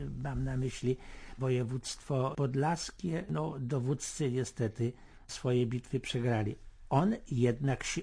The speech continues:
utrzymywał i to jest bardzo ważne. W sumie pod Małogoszczą jego oddział liczy około dwóch tysięcy sześćset osób. To jest duże zgrupowanie w porównaniu do tych stu czy dwustu osobowych.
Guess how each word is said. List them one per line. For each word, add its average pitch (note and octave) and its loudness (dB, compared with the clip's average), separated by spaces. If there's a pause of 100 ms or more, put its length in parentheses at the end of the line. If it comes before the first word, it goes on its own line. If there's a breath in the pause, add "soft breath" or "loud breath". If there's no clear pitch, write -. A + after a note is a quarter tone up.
(100)
utrzymywał C#3 4 (520)
i A#2+ 2
to C#3+ 2
jest C#3 2
bardzo A#2 2
ważne. A2 0
W - -12
sumie F3 2 (540 loud breath)
pod C3 2
Małogoszczą B2+ 2
jego C3 2
oddział B2+ 2
liczy A#2+ 0 (520 loud breath)
około A#2+ -2
dwóch G#2+ -2
tysięcy A#2+ -2
sześćset A2+ -2 (100)
osób. B2+ -4
To B2+ 4
jest A2 6
duże A#2 4
zgrupowanie G#2+ 0
w - -14
porównaniu G#2 0
do G#2+ 0 (160)
tych - -2
stu - -4
czy - -4
dwustu A2 -4
osobowych. B2+ -6